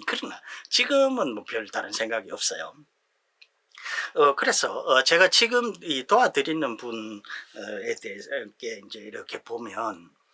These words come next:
음, 제가 최근에는 그, 곡 연습을 하지 마시라고 말씀을 드렸습니다. 곡 연습을 하면 이제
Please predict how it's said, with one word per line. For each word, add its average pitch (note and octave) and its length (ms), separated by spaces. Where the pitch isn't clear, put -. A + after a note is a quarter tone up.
음, G#2+ 500
제가 B2+ 400
최근에는 C#3 760
그, - 280
곡 E3+ 280
연습을 D#3+ 440
하지 - 180
마시라고 - 540
말씀을 - 420
드렸습니다. - 680
곡 G3+ 380
연습을 A3 420
하면 G#2 560
이제 - 260